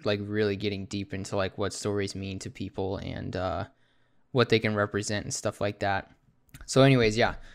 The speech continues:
story's important, hero's important. They're usually, like, coinciding with each other for the most part. And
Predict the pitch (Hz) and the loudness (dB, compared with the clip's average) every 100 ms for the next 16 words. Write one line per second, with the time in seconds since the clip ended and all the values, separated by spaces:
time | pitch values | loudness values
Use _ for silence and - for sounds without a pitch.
0 | - - - 135 123 117 110 117 110 107 | -20 -14 0 6 6 6 2 4 4 2
1 | 104 - - 117 110 104 104 - 110 101 | -4 -12 -2 4 4 4 -2 0 2 2
2 | 101 - 113 107 110 107 98 101 95 95 | -4 -8 0 0 2 -2 -2 -2 -2 -2
3 | 87 - - - - 135 117 107 - 110 | -4 -10 -20 -20 -2 2 2 2 2 2
4 | 104 104 98 104 - 107 101 - 107 101 | 2 0 -4 -6 -2 0 0 -2 -6 -4
5 | 101 - - 101 98 _ _ _ _ _ | -4 -4 0 2 0 _ _ _ _ _
6 | _ _ _ 131 135 131 131 131 131 131 | _ _ _ 2 6 6 6 6 6 6
7 | 131 131 | 4 0